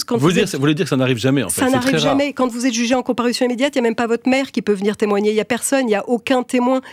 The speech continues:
Speaker 1: Lui, il a pu faire venir la terre entière et Carla Bruni pouvait même fumer dans la salle d'audience.
Speaker 2: Mais vous savez que ça, personne ne le sait. C'est chose simple. Personne ne le sait.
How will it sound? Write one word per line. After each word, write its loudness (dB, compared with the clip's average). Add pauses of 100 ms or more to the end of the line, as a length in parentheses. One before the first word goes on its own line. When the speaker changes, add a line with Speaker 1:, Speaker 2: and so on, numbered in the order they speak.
Speaker 1:
Lui, 2
il 2
a 0
pu -10
faire -4
venir 0
la 0
terre -2
entière 0
et -4
Carla 0
Bruni 0
pouvait 0
même 0
fumer -2
dans 2
la -2
salle -2
d'audience. 0
Speaker 2:
Mais 4
vous 0
savez -2
que -6
ça, -2
personne -2
ne 0
le -4
sait. -8 (320)
C'est -2
chose 0
simple. -2 (320)
Personne 0
ne 4
le 0
sait. -8